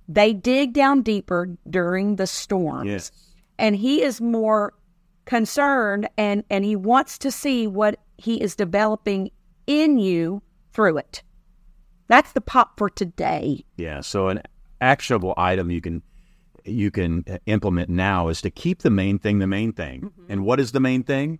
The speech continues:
Speaker 2: Well, there's a lot <laughs> that you, that you can't control.
Speaker 1: Yeah.
Speaker 2: But what you should do is focus on the things that you can control. Simply put is this, fix your thoughts on the right things. I, I, I,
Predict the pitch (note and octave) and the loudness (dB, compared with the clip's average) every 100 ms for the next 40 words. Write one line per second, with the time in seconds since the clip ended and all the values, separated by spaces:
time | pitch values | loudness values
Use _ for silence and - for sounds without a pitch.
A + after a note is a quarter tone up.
0 | _ - A#2 C3 A2+ A2 G#2+ G#2+ A#2+ F#2 | _ -2 0 0 0 -2 0 2 2 0
1 | G#2 - C3 A2+ - _ _ - G#2+ A2 | -2 -4 -4 -6 -8 _ _ -4 0 0
2 | - A#2+ - G2+ F#2+ G#2+ G2+ D#2+ D2+ - | 0 -2 0 -2 0 2 2 0 -4 -12
3 | _ E3 - _ _ _ _ F#2 A2 A#2 | _ -6 -6 _ _ _ _ -2 0 2
4 | A#2+ G#2 - C#3+ A2 G2+ F#2 - - A2+ | 2 0 2 2 4 2 0 -4 0 2
5 | A#2 A2 A2+ G2 - G2+ F2 E2 F#2 - | 2 -2 0 0 0 -2 -2 -4 -8 -10
6 | - A2+ F#2+ F2+ F2+ E2 - D#2 C#2 - | -4 0 2 0 -2 -4 -4 -6 -6 -2
7 | - F3 B2+ - A2 F2 D#2+ D#2 C#2+ B1+ | 0 2 2 2 0 0 -2 -2 -4 -6
8 | - - _ _ _ _ _ A#2 C3 - | -14 -16 _ _ _ _ _ 0 0 -2
9 | - D#3 - B2 F#2+ D#2 - - - - | 0 0 2 2 2 0 -6 -12 -14 -16
10 | _ _ _ - F#2+ F#2 F2 E2 E2 - | _ _ _ -2 0 0 0 -2 -4 -6
11 | D#2+ C2+ D2+ - - _ _ _ _ _ | -6 -6 -8 -12 -16 _ _ _ _ _
12 | _ _ _ - G#2+ A#2+ - - A#2 B2 | _ _ _ -4 -2 -4 -10 0 4 4
13 | A2+ - _ G#2+ G#2 | 2 -4 _ -2 -2